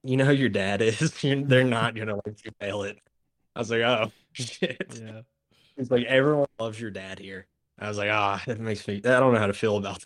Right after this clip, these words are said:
Speaker 1: <laughs> that."
Speaker 2: Yeah.
Speaker 1: But
Speaker 2: Uh,
Speaker 1: fuck, fuck, fuck it.
Speaker 2: Yeah,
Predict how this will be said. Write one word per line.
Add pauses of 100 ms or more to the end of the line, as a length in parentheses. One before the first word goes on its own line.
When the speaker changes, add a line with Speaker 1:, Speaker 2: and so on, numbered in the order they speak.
Speaker 1:
<laughs>
that." (1800)
Speaker 2:
Yeah. (140)
Speaker 1:
But
Speaker 2:
Uh,
Speaker 1:
fuck, (300)
fuck, (200)
fuck
it. (1700)
Speaker 2:
Yeah,